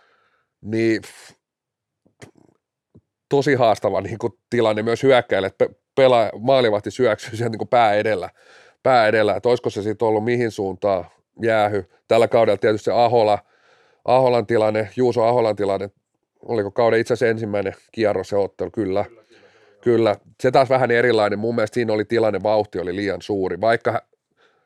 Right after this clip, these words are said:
Speaker 1: ö, liike suuntautuikin ohi maalin, maalin. Siitähän ei myöskään pelikieltoa sitten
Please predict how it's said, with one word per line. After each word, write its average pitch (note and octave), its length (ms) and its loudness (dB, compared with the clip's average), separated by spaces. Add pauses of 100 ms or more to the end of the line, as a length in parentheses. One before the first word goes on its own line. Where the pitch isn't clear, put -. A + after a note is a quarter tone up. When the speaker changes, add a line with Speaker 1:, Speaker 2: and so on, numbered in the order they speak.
(240)
Speaker 1:
ö, F#2+ 140 -6
liike A2+ 300 0
suuntautuikin G2+ 760 -4
ohi G2 240 -2
maalin, F2+ 460 -4 (540)
maalin. F#2+ 480 -2 (260)
Siitähän F#2+ 320 -6
ei F#2+ 60 0
myöskään F#2+ 580 -8
pelikieltoa F2 640 -10
sitten - 320 -16